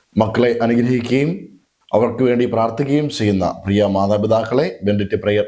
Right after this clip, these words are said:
അനുഗ്രഹത്തിന്റെ ശുശ്രൂഷ ഇന്ന് തൊണ്ണൂറാം ദിവസം. ഈ പ്രഭാതത്തിൽ മക്കളുടെ അനുഗ്രഹത്തിനായി പ്രാർത്ഥിക്കുന്നു. യെശയ്യാ പ്രവാചന പുസ്തകം നാൽപതാം അധ്യായം പതിനൊന്നാം വചനം. "ഇടയനെ പോലെ അവിടുന്ന്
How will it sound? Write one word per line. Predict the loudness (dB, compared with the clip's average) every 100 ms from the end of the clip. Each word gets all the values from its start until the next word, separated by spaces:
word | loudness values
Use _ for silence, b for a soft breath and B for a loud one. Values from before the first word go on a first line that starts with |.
| -2
അനുഗ്രഹത്തിന്റെ | -2 0 0 -2 -4 -4
ശുശ്രൂഷ | -4 -2 -2 -2 -4 -2
ഇന്ന് | -2 0 0
തൊണ്ണൂറാം | 2 2 2 0
ദിവസം. | 0 0 -2 -4 -4 b b b b b 0
ഈ | 0
പ്രഭാതത്തിൽ | 0 0 0 0 -2 -2 -2
മക്കളുടെ | -2 -2 0 0 2
അനുഗ്രഹത്തിനായി | 0 0 -2 0 0 -2 -6
പ്രാർത്ഥിക്കുന്നു. | -2 -2 -2 -2 0 0 -4 -2
യെശയ്യാ | -4 -2 0 0
പ്രവാചന | 2 0 0 -4 -6
പുസ്തകം | -2 -2 -2 -2
നാൽപതാം | -2 -2 -2 0 -2
അധ്യായം | -4 0 0 0 -4 b b b _ -2
പതിനൊന്നാം | 2 2 2 0
വചനം. | 0 0 -2 -4 -2 2
"ഇടയനെ | 2 2 0 0
പോലെ | 0 0 2 2
അവിടുന്ന് | 2 2 2